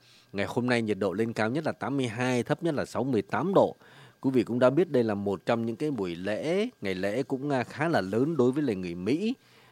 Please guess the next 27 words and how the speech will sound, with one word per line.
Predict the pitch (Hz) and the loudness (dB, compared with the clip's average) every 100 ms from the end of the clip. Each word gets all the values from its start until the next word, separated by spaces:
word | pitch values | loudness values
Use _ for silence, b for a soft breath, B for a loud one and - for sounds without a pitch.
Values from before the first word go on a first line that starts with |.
| b | b
À, | 92 95 | -4 -2
nhất | 107 202 135 | 0 0 2
là, | 110 101 95 90 - | 2 2 0 -2 -6
à, | 90 101 | -6 -4
nghỉ | 104 92 95 | -4 -6 -4
được, | 110 101 - | -2 -2 -4
à, | 95 92 87 82 - | -6 -4 -6 -8 -12
một | 98 107 - | -8 -6 -4
cái | 139 | -2
tuần | 120 98 | 0 0
lễ | 101 135 | 0 0
rất | 190 | 0
là | 107 | 0
dài, | 90 107 98 90 | 2 2 2 0
thứ | 135 | -2
Bảy, | 131 87 78 | 0 0 -2
Chủ | 101 | -6
nhật | 104 101 95 | -4 -4 -2
và | 92 | -4
ngày | 90 92 92 82 | -2 -2 -4 -4
thứ | 123 135 | -4 -4
Hai, | 131 127 113 | -2 -2 0
tức | 147 | 0
là | 113 | -2
ngày | 95 - | -2 -6
hôm | 117 120 | -4 0
nay. | 127 | 0